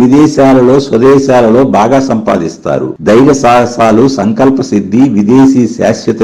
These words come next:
నివాసం, అసాంఘిక వ్యాపారాలు, కార్యకలాపాలు, సంపదలు,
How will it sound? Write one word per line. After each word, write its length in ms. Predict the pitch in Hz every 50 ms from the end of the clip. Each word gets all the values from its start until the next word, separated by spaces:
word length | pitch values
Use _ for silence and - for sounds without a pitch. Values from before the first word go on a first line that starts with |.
| 104 98
నివాసం, 480 | 92 92 98 101 98 - - 110 117 135 135 - - - - _ _ _ _ - -
అసాంఘిక 640 | - - 147 147 156 156 156 147 147 156 151 147 143 135 123 117
వ్యాపారాలు, 720 | 110 113 110 - 127 120 117 113 110 107 104 104 113 139 135 - 101
కార్యకలాపాలు, 880 | 104 110 120 127 127 - 113 110 104 101 101 101 98 92 92 92 101 127 135 135 -
సంపదలు, 560 | - 101 104 - 107 101 87 90 98 107 123